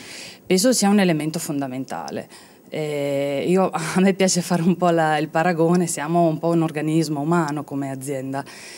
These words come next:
Funzioniamo bene se tutti gli organi funzionano correttamente, fino <laughs> all'ultima appendice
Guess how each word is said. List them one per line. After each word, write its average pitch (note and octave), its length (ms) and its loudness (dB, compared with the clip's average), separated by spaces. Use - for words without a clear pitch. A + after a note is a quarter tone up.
Funzioniamo G3 560 4
bene F#3 380 4
se F#3 160 0
tutti F3+ 240 -2
gli E3 80 2
organi D#3 300 2
funzionano D#3 540 0
correttamente, D3 760 -2
fino F3 380 4
<laughs> - 60 0
all'ultima E3+ 580 0
appendice D#3+ 800 2